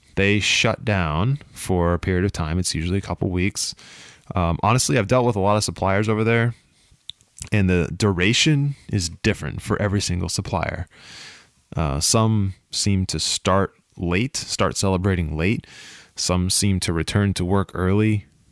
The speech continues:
Um, I've, I've even dealt with some that actually still continued to check email and still continued to communicate throughout the holiday,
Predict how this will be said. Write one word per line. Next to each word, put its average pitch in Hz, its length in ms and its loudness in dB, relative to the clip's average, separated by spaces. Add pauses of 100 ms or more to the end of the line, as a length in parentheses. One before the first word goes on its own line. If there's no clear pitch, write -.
(320)
Um, 80 420 0
I've, 87 380 -4
I've 92 160 0
even 151 280 2
dealt 110 280 2
with 101 120 -4
some 101 360 0
that 85 100 -2
actually 92 600 0 (480)
still 131 320 0
continued 113 500 0
to - 80 -6
check - 280 0
email 101 640 2
and 85 100 0
still 101 220 -2
continued 98 640 2
to 90 360 0
communicate 95 800 2 (680)
throughout 92 560 2 (540)
the 80 580 0
holiday, 92 760 2